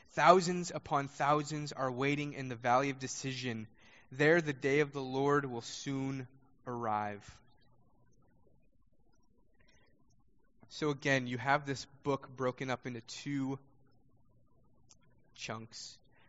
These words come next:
Both of them are the people experiencing the day of the Lord, both in a past time that they use as a backdrop to show the day of the Lord that is coming in the future. Um,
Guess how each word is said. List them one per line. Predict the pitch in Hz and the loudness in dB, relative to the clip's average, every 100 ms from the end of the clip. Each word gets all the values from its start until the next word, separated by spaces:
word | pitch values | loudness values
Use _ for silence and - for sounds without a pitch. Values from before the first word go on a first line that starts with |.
| _ - | _ -6
Both | 139 - | -4 -4
of | 143 | -6
them | 151 151 - | -6 -6 -4
are | 131 123 120 - - 139 120 | -4 -4 -10 -20 -20 -18 -12
the | 120 - | -12 -10
people | - 143 143 143 | -8 -6 -4 -6
experiencing | - - - 135 139 139 139 139 135 | -6 -10 -8 -6 -6 -6 -8 -8 -8
the | 127 | -8
day | 117 113 117 | -8 -4 -4
of | 117 | -4
the | 123 | -8
Lord, | 117 117 117 113 - - - | -10 -6 -6 -6 -12 -20 -6
both | 127 139 - | -4 -4 -6
in | 143 127 | -12 -12
a | |
past | - - 127 143 - - - - | -10 2 4 4 0 -10 -18 -4
time | 135 135 151 - - | 0 2 0 -8 -6
that | 131 | -4
they | 127 | -2
use | 123 135 143 | -2 -4 -4
as | 120 | -6
a | 113 | -6
backdrop | 110 127 - 147 131 - - - | -4 -6 -4 -2 -2 -4 -20 -20
to | - | -14
show | - - 131 123 123 - - - | -12 -4 -2 -2 -4 -12 -20 -10
the | 123 | -6
day | 123 123 | -2 -2
of | |
the | 123 | -2
Lord | 120 120 | -6 -4
that | 117 | -4
is | 113 | -6
coming | - 135 127 123 - - - | -6 -8 -8 -10 -12 -20 -18
in | 127 127 127 123 - | -8 -6 -6 -10 -12
the | 123 | -14
future. | - 131 - 117 107 - _ - - _ - _ - - - - - - | -8 -8 -6 -6 -8 -12 _ -20 -20 _ -20 _ -20 -20 -16 -16 -16 -2
Um, | 139 127 110 | 2 2 0